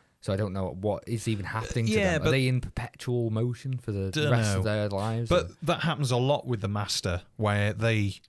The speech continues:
Speaker 2: s-, you know, supposedly kill
Speaker 1: Kill
Speaker 2: them
Speaker 1: them.
Speaker 2: off.
Speaker 1: Yeah, 'cause they say it in this episode, don't
Speaker 2: Yeah,
Speaker 1: they?
Speaker 2: 'cause, like,
Speaker 1: He
Speaker 2: the
Speaker 1: burned to death. Well, he didn't.
Speaker 2: Yeah, th-, it was in Perry's first episode, that Planet of
Speaker 1: Mm.
Speaker 2: Fire, where the Master appears to just die,
Speaker 1: Yeah.
Speaker 2: but then he comes back.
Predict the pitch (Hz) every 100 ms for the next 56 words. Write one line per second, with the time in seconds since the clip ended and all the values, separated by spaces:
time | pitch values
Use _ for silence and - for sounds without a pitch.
0 | _ _ - - - - - 123 - 127
1 | 104 95 - - 135 - 117 110 107 101
2 | 92 123 101 92 95 82 117 120 104 98
3 | - 110 87 85 101 - 95 110 92 87
4 | - - - 113 107 101 110 117 113 113
5 | 92 90 98 82 78 87 85 90 139 123
6 | 95 101 113 120 117 120 113 120 110 107
7 | - 113 104 98 - 101 95 113 98 -
8 | 92 87 - - - 90 82 80 90 85
9 | 95 _ _ _ - 92 90 98 98 -
10 | 95 87 - - 101 87 - 92 90 -
11 | 104 85 78 107 - 87 80 80 _ _
12 | _ - 92 92 90 90 87 107 82 -